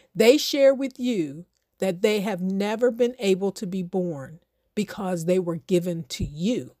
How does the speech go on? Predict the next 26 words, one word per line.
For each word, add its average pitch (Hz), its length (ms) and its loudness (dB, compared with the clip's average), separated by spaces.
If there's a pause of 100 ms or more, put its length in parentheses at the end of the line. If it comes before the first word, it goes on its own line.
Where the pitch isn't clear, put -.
(500)
and 196 220 -4
only 190 340 0
you 175 560 0 (180)
can 190 180 -2
bring 170 280 -2
them 156 160 -10
to - 120 -4
pass. - 560 -10 (1000)
You 240 320 6
can 330 280 -2
only 254 440 2
do 240 340 0
them 165 420 -6 (140)
while 220 680 0
you 202 240 0
are 175 120 0
here 196 500 -2
on 185 240 -10
this 165 300 -6
earth, 151 400 -12 (520)
and 185 240 -2
you're 165 140 -2
running 185 640 -4
out 165 320 -8
of 170 220 -12
time. 143 460 -12